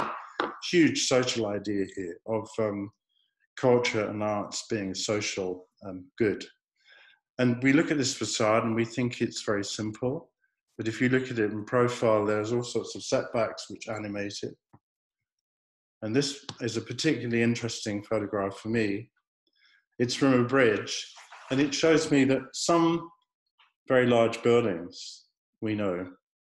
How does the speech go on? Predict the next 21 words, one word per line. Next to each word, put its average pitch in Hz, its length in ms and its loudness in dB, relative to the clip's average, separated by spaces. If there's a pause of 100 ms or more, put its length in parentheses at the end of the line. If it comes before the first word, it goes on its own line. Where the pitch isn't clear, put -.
(120)
destroy 117 440 2
cities 92 520 -6
around 90 260 -6
them 87 180 -12
by 98 180 -4
their 98 200 -2
ignorance. 90 600 -6 (760)
But 117 100 -4
some 135 500 2 (140)
very 117 220 2
large 131 460 2
buildings, 95 460 -2
which - 160 -8
are 98 60 -6 (220)
full 113 160 0
of 95 140 -6
good 92 140 -6
spirit 104 560 0 (140)
and 104 160 -12
good 104 160 -6
architecture, 101 720 -10